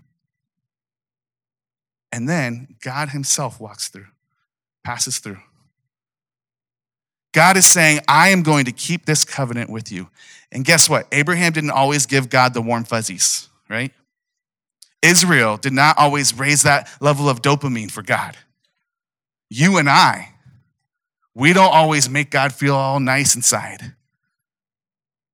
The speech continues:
And yet God continually moves toward his people.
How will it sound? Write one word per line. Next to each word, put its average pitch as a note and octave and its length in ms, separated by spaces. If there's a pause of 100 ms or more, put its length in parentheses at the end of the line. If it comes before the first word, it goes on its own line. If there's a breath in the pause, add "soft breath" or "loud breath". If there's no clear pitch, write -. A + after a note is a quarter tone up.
(140)
And C3+ 200
yet D3 240
God E3 480
continually B2 1120 (320 soft breath)
moves D#3+ 360
toward D#3+ 260
his C#3+ 180
people. D#3 480